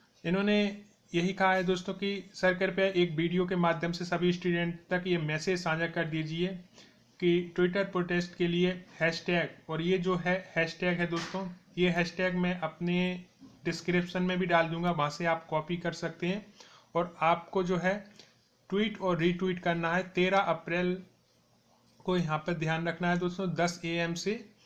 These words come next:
आपको ट्वीट और रीट्वीट करना है। हैशटैग आपका ये रहेगा, तो इसे मैं अपने जो है डिस्क्रिप्शन बॉक्स में डाल दूंगा, तो वहाँ से कॉपी आप कर सकते हैं दोस्तों। साथ में मेरा भी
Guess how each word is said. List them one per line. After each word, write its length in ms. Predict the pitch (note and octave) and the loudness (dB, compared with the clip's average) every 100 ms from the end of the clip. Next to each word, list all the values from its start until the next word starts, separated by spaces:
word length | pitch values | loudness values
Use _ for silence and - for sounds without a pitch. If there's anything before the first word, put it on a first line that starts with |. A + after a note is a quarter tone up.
| _ - | _ -4
आपको 300 | D#3+ D#3+ F3+ | -2 0 -2
ट्वीट 480 | F3 - G3 A3+ - | -4 -4 -2 -2 -2
और 140 | F3+ | 0
रीट्वीट 400 | D#3+ F3 F3 E3+ D#3+ | 2 0 2 -2 0
करना 340 | D3 C#3 C3+ | -4 -2 -4
है। 120 | B2+ - | -4 -2
हैशटैग 400 | D#3+ E3 F#3 F#3 | -4 0 0 2
आपका 260 | E3 E3+ | 0 0
ये 240 | E3+ D#3 E3 | -2 0 0
रहेगा, 320 | E3 D#3+ F3 | 0 0 -2
तो 160 | E3+ F3 | -2 -4
इसे 240 | F3 E3+ | -4 -2
मैं 140 | F3+ F3+ | 0 2
अपने 360 | F3 F3+ F3+ F3+ - _ _ _ - | 0 0 -2 -2 -10 _ _ _ -8
जो 140 | D#3+ | -4
है 380 | E3 F3+ F3+ - _ _ _ _ _ _ _ - | -2 -2 -2 -8 _ _ _ _ _ _ _ -6
डिस्क्रिप्शन 600 | E3 F3 G3 F3+ F3+ F#3 | -4 -2 -2 -2 0 0
बॉक्स 280 | E3+ E3 - | 2 0 -2
में 100 | F3 | 2
डाल 180 | D#3+ D#3 | 2 2
दूंगा, 220 | E3 F3+ | -2 -2
तो 100 | F3+ | -2
वहाँ 120 | E3 | -2
से 140 | E3 | -4
कॉपी 380 | F3 E3 D#3 F3 | -2 0 0 0
आप 200 | D#3+ D#3 | 0 -2
कर 100 | - D3 | -6 -6
सकते 320 | D3 - C#3+ | -6 -8 -8
हैं 100 | C#3 | -8
दोस्तों। 300 | C3+ C3 - D3 - - _ _ _ _ _ _ _ _ _ _ - - _ - - - - - - - | -8 -12 -18 -20 -20 -20 _ _ _ _ _ _ _ _ _ _ -20 -20 _ -20 -18 -18 -20 -20 -20 -8
साथ 300 | - E3 E3+ | 0 2 2
में 60 | F#3+ | 0
मेरा 300 | F3 E3+ F3+ | 2 4 4
भी 200 | F#3 G3 | 2 -2